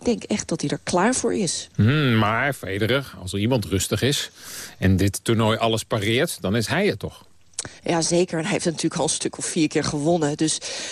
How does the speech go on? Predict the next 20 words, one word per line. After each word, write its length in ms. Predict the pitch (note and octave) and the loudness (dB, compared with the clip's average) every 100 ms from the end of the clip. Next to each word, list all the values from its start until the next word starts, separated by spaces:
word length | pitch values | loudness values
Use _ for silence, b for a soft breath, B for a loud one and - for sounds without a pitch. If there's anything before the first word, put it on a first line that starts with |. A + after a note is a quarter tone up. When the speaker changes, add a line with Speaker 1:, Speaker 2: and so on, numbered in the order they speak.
| B | B
Speaker 1:
Federer 800 | - G#3+ A#3 G3+ F#3 - F3 D#3+ - | -2 2 4 2 -2 -2 -2 -2 -2
is 200 | D#3+ - | -4 -2
Federer. 600 | - F3 F3 E3+ C#3+ C#3 | 0 2 2 2 -2 -6
Hij 200 | D3 F3+ | -6 -6
is, 320 | G3+ F3+ - | -6 -6 -4
eh, 80 | E3 D#3 D3 B B B | -2 -2 -4 B B B
misschien 400 | - G3 A#3 G#3 - | -4 0 2 0 0
eenendertig 540 | G3+ F#3+ E3 E3+ E3+ | 0 2 2 0 0
jaar, 400 | - D#3+ D3+ F3+ - | -2 0 0 -4 -4
ehm, 600 | E3+ D#3 D3 C#3+ C#3+ C3+ - - | 0 2 0 -4 -8 -8 -10 -12
maar 320 | - D#3+ F3+ | -4 -2 0
hij 140 | G3+ G#3+ | 0 -2
is 260 | - C4+ B3+ | 2 0 2
nog 240 | A#3+ A#3 | 0 0
zo 300 | - D4 C4+ | 0 2 2
goed. 340 | B3+ - F3+ - | 2 -2 -2 -2
Hij 160 | G3 | -2
blijft 460 | F#3 D#3+ G3 G#3 - | 0 2 4 2 -2
verbazen. 600 | - F#3 G#3 G#3+ F#3+ D#3 | -4 -2 -2 0 -2 -4
Hij 80 | B | B